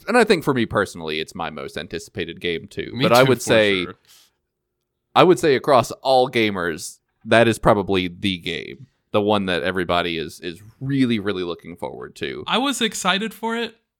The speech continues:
Speaker 3: but honestly kinda lukewarm. And then I saw that trailer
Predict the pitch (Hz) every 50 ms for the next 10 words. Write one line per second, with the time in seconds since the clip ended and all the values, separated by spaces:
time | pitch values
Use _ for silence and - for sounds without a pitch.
0 | _ _ _ _ 147 151 147 135 143 156 170 170 - - 170 156 - - 170 156
1 | 147 139 143 151 151 - - 170 185 190 190 190 190 190 - _ _ 143 139 139
2 | 143 151 151 151 147 - 156 143 139 135 139 135 - - - 139 123 123 127 123
3 | 120 117 117